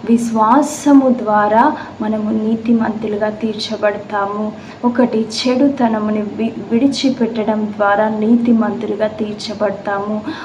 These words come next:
మన పాపములను ఒప్పుకొని విడిచిపెట్టి,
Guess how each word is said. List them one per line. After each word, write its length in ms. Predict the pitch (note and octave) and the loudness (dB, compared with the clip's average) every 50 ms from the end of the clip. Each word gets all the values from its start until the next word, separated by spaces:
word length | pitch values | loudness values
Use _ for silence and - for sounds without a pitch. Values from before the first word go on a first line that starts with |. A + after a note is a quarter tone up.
| - - | 0 4
మన 100 | C4+ C4+ | 4 4
పాపములను 840 | B3 - - - A3+ A3+ A3 B3 A#3+ C4 B3 B3+ B3+ B3 A#3 A3 G#3+ | 4 2 2 2 4 4 4 2 2 0 0 2 4 4 4 6 6
ఒప్పుకొని 760 | G3+ G#3+ - - - - - D4+ - - C4+ A#3 G#3+ G#3+ G#3+ | 6 6 4 2 -2 -4 -6 -4 2 4 4 4 6 4 2
విడిచిపెట్టి, 1200 | G3+ G3 A3 A3+ A#3 C#4 C4+ - - C4 A#3+ A#3 B3 A3+ G3+ G3+ - - - A#3 B3 B3+ A3+ - | 0 2 4 4 4 4 2 2 0 -2 -2 -2 0 -4 -4 -4 -6 -2 2 2 4 4 2 0